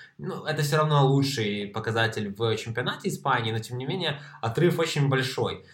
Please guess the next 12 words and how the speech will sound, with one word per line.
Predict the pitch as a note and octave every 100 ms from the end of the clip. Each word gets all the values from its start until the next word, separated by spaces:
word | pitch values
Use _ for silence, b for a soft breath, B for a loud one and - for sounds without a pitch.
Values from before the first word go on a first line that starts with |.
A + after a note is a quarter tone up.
| b
Но | C3
при | A#2+ G3
этом | A#3+ F3+
все | - F3+
три | E3+ D#3
гола, | C3+ D#3+ B3 - -
которые | D3 D3 C#3 C3 B2 A#2+
забила | A#2 A#2 B2 A#2+ A2+
Барселона | G#2+ A2+ - B2+ A2 G#2
при, | G2+ A2 G#2+ G2+ F#2+ b b b _
э, | G#2 G#2 G#2 G2+ G2 G2 -
Кике, | - A2 - F#2